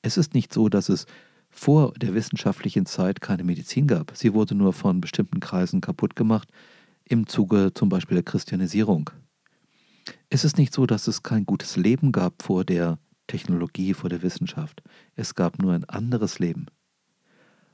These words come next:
Und insofern möchte ich gerne diesen Podcast mit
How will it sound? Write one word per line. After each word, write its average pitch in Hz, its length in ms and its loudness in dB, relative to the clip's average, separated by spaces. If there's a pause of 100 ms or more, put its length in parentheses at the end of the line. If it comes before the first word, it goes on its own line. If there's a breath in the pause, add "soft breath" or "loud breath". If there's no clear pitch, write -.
(120)
Und 104 420 2 (840)
insofern 135 480 2
möchte 117 240 0
ich 110 80 0
gerne 101 220 0
diesen 117 240 0
Podcast 104 560 -2 (560 soft breath)
mit - 400 -2